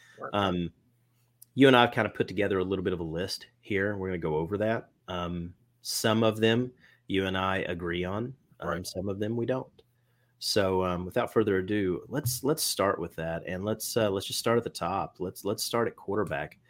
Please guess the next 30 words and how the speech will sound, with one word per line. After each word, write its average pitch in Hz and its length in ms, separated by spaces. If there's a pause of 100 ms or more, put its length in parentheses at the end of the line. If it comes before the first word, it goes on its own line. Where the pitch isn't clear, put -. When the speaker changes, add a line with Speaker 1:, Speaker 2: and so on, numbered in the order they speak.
(380)
Speaker 2:
Um, 98 460
you 127 120
know, 120 100
who 151 140
do 156 60
you 127 200
have? 95 440 (380)
Who 220 80
do 185 80
you 175 100
think's 127 360
going 104 240
to 92 40
finish 95 380
as 90 160
the 87 80
Q - 240
B 87 180
one 82 280
this 78 200
year? 73 220 (180)
Speaker 1:
Uh, 92 380
Joey 117 400
B, 135 500 (760)
Joe 107 180
Burrow. 113 640 (340)
Speaker 2:
Really? 85 340
Speaker 1:
That 113 160
guy, 110 380
uh, 90 220